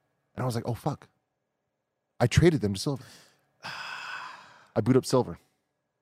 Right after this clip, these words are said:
Speaker 2: Are they gone?
Speaker 1: The whole file's gone.
Speaker 2: Oh, that hurts.
Speaker 1: The whole file is
Speaker 2: Oh,
Speaker 1: gone.
Speaker 2: that hurts. Oh, that hurt my soul.
Speaker 1: Yeah.
Speaker 2: God damn, I'm sorry.
Speaker 1: So now,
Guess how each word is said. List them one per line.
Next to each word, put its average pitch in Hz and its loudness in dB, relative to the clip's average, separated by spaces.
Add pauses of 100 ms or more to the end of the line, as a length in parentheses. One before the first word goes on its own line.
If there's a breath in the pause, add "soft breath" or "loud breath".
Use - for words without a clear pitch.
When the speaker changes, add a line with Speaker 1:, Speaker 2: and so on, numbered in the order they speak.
(960)
Speaker 2:
Are 170 2
they 156 -2
gone? 143 -4 (280)
Speaker 1:
The 131 4
whole 160 4
file's 147 2
gone. 78 -8
Speaker 2:
Oh, 214 0
that 185 -4
hurts. 156 -8
Speaker 1:
The 160 10
whole 196 6
file 175 8
is 147 4
Speaker 2:
Oh, - 2
Speaker 1:
gone. 170 4
Speaker 2:
that 180 -4
hurts. 185 -4 (800)
Oh, 190 -2
that 185 0
hurt 190 2
my 160 -2
soul. 147 -2
Speaker 1:
Yeah. 139 -2 (300)
Speaker 2:
God 151 2
damn, 123 -4
I'm 135 -4
sorry. 107 -4
Speaker 1:
So 214 4
now, 226 6